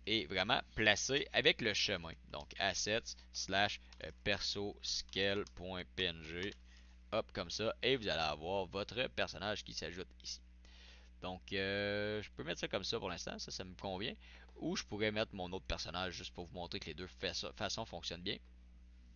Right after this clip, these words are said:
Donc, et voilà, on a un beau personnage là. Et tout va bien. Donc là, ce qu'on va faire, en fait, on va se créer un autre bouton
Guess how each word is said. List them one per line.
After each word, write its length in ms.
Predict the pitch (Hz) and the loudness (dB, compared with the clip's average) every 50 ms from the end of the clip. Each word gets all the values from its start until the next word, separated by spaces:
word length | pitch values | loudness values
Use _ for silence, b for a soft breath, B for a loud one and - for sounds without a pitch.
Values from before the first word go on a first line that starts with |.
| - - - - - - - | -20 -20 -8 4 4 4 4
Donc, 180 | 156 165 - - - - - - - - - | 4 -6 -14 -16 -18 -18 -18 -18 -18 -10 -8
et 60 | - | -2
voilà, 340 | 127 135 120 117 135 143 - - - | 4 8 10 12 12 12 10 8 4
on 140 | 135 156 180 | 2 4 6
a 80 | 196 | 6
un 100 | 170 120 | 6 6
beau 220 | 104 110 151 165 - | 4 2 0 0 4
personnage 520 | - 104 95 98 90 87 85 80 78 - | 2 2 2 2 -2 -2 -4 -4 -4 -4
là. 120 | 107 - - - - B B B B B B B B B B - | -4 -4 -4 -6 -12 B B B B B B B B B B 2
Et 200 | - 160 - - - - | 4 4 4 2 -2 -4
tout 120 | - 220 208 | -4 0 4
va 160 | 147 120 98 | 6 6 4
bien. 140 | - - - - B B B B B B B B B B B B B B B - - | 4 -2 -8 -12 B B B B B B B B B B B B B B B -14 2
Donc 340 | 117 147 165 185 185 - 156 | 6 8 8 8 6 6 8
là, 120 | 196 226 | 8 8
ce 80 | - - | 10 8
qu'on 120 | 160 135 | 8 10
va 120 | 127 131 | 10 10
faire, 200 | 127 170 - 160 | 10 10 10 10
en 60 | 139 - | 10 10
fait, 160 | - 180 175 | 8 6 6
on 60 | 127 | 6
va 100 | 117 117 | 6 8
se 80 | - - | 6 6
créer 140 | 139 143 | 8 8
un 100 | - 190 | 6 8
autre 160 | 143 147 143 123 | 6 4 4 4
bouton 420 | 113 110 - 131 131 143 175 | 0 0 4 4 4 4 4